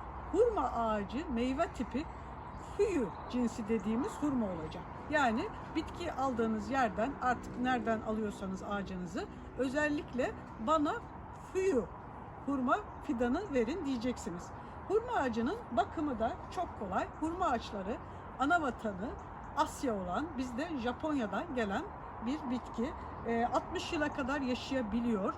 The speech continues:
Zaman içerisinde gübreme, gübrelenme isteği gittikçe azalıyor. Çünkü kökleri gittikçe derine doğru uzanıyor.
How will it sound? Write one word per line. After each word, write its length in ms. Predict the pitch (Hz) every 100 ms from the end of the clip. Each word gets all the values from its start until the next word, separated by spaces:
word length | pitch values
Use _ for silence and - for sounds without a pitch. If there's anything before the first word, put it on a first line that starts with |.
| - -
Zaman 380 | 233 262 453 330
içerisinde 580 | - 247 - 214 208 311
gübreme, 580 | 240 240 285 277 311 - 202
gübrelenme 560 | 214 254 254 262 294
isteği 380 | 269 - 233 302
gittikçe 480 | 294 - - - 466 - - - -
azalıyor. 580 | 247 247 233 202 269 453 - -
Çünkü 380 | 339 285 392 466 320
kökleri 440 | 294 - 254 330
gittikçe 400 | 302 - - 403 214 233
derine 400 | 262 254 254 208
doğru 360 | 196 196 440 - - - 247
uzanıyor. 500 | 220 214 196 285